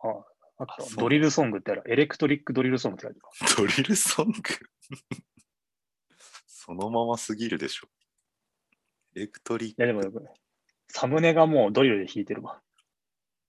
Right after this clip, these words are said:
Speaker 2: 本当だ。
Speaker 1: えー、
Speaker 2: やば。
Speaker 1: あ、すごいでしょ。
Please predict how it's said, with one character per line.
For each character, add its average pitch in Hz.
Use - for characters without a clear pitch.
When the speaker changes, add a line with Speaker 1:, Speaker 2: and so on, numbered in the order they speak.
Speaker 2:
本 185
当 160
だ。 -
Speaker 1:
え 123
ー、 120
Speaker 2:
や 123
ば。 123
Speaker 1:
あ、 -
す -
ご 165
い -
で 110
し 101
ょ。 95